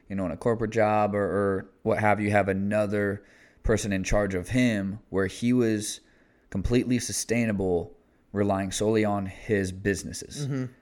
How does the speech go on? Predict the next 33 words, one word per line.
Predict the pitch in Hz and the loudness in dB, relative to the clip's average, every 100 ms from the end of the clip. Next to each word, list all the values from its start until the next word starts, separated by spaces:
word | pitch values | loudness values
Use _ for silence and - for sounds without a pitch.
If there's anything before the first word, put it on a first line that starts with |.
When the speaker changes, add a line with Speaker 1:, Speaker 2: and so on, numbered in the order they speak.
| - | -6
Speaker 2:
And | 147 139 | 0 4
Speaker 1:
Which, | 107 | 6
Speaker 2:
passive | 147 151 139 | 6 4 -2
income. | 135 131 120 110 - | -2 -4 -8 -10 0
Speaker 1:
yes. | 104 - - - | 0 2 -6 -2
Speaker 2:
Talks | - 139 | 2 2
about | 135 127 | 2 0
passive | 139 131 127 | 0 0 -4
income | 127 127 117 | -8 -10 -8
too. | 123 127 107 | -6 -6 -2
Speaker 1:
Wh-, | 104 - | -2 0
which | 104 110 107 | 2 2 2
is | 95 | 0
such | - 120 120 120 | 2 2 4 2
a | |
big | 104 110 107 104 90 | 2 4 6 4 2
goal | 104 101 98 | 2 4 4
of, | 87 - - | 0 -4 -6
of | 92 | -2
each | 95 92 | -2 -2
of | 85 90 | -4 4
ours | 127 139 117 - | 6 8 6 2
to, | - - 104 | -4 -4 0
you | 104 98 92 - _ _ _ _ _ - 92 | 0 0 -2 -8 _ _ _ _ _ -10 -4
know, | 76 | 2
I | 104 | 4
don't | 120 113 | 4 4
wanna | 127 107 | 2 2
have | 113 104 | 0 -2
to | - 104 | -4 -2
rely | 98 98 101 | 2 4 4
on | 101 92 | 2 0
anyone | - 110 110 107 | -2 0 2 0